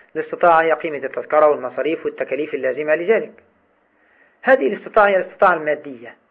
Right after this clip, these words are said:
الاستطاعة غير المادية اللي هي الاستطاعة البدنية اللي هي قدرة على الذهاب وأمن الطريق كما سيأتي الكلام عنه بعد ذلك.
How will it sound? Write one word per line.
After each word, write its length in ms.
الاستطاعة 440
غير 140
المادية 400
اللي 120
هي 60
الاستطاعة 360
البدنية 580
اللي 160
هي 120
قدرة 480
على 340
الذهاب 500
وأمن 320
الطريق 380
كما 320
سيأتي 300
الكلام 280
عنه 200
بعد 180
ذلك. 280